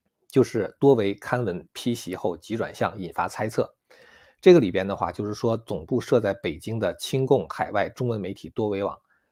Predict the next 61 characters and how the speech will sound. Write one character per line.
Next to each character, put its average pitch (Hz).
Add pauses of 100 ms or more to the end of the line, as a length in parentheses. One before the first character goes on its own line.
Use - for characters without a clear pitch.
在 110
十 -
二 123
月 104
三 156
号 120
的 82
时 -
候 -
刊 -
出 110
一 104
篇 95
文 85
章。 98 (640)
这 170
个 151
文 113
章 131
的 107
话 95
呢， 82
就 95
是 87 (680)
其 147
中 139
提 -
到 107
极 120
左 -
撕 -
裂 104
中 107
国， - (140)
习 -
近 123
平 85 (100)
应 104
负 -
起 -
责 -
任。 - (1700)
这 165
个 131
几 135
乎 139
是 131
赤 -
裸 131
裸 131
的 -
啊， -
就 107
没 120
有 107
任 135
何 98
掩 95
饰 117
的 80
说， -